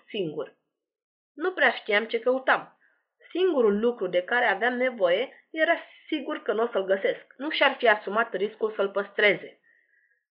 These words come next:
Totuși, când am găsit dulăpiorul închis de deasupra etajerei, n-am putut rezista tentației de a vedea ce-i înăuntru. Încuietoarea era simplu de desfăcut.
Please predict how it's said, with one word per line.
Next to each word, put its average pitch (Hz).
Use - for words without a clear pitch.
Totuși, 269
când 320
am 302
găsit 294
dulăpiorul 269
închis 202
de 240
deasupra 185
etajerei, 196
n-am 381
putut 302
rezista 240
tentației 226
de 214
a 220
vedea 220
ce-i 254
înăuntru. 208
Încuietoarea 240
era 240
simplu 240
de 214
desfăcut. 190